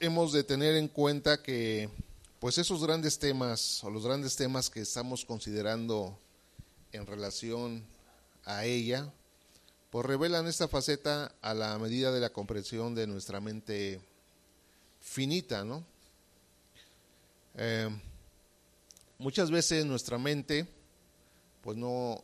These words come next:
alcanza, ¿verdad? O no llega a alcanzar lo que Dios, lo que nuestro Señor Jesucristo hizo en la, en esa,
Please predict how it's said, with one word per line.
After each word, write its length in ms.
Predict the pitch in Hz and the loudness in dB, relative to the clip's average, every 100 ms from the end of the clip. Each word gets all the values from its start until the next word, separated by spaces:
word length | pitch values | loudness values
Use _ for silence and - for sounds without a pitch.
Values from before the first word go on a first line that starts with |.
| - | -12
alcanza, 580 | 101 95 - 110 113 101 | -14 -12 -8 -8 -8 -8
¿verdad? 360 | 90 98 107 104 | -8 -4 -4 -4
O 100 | 101 | -6
no 320 | 101 107 107 | -6 -6 -6
llega 320 | 98 107 104 | -6 -6 -4
a 20 | 104 | -6
alcanzar 520 | 101 92 - 98 98 - - _ _ _ _ | -8 -10 -8 -8 -8 -14 -20 _ _ _ _
lo 100 | 107 | -10
que 140 | 107 107 | -8 -8
Dios, 540 | 117 120 120 - - _ | -4 -2 -4 -8 -14 _
lo 160 | 101 101 | -14 -12
que 100 | 104 | -10
nuestro 380 | 101 - 95 95 | -12 -12 -12 -12
Señor 300 | 107 113 113 | -10 -10 -10
Jesucristo 680 | 120 117 113 113 - 110 | -12 -10 -8 -8 -4 -4
hizo 300 | 110 - 117 | -4 -4 -4
en 100 | 113 | -4
la, 300 | 101 98 92 - | -6 -8 -10 -14
en 140 | 104 | -10
esa, 720 | 110 - 113 110 98 95 92 | -6 -4 -4 -4 -6 -8 -14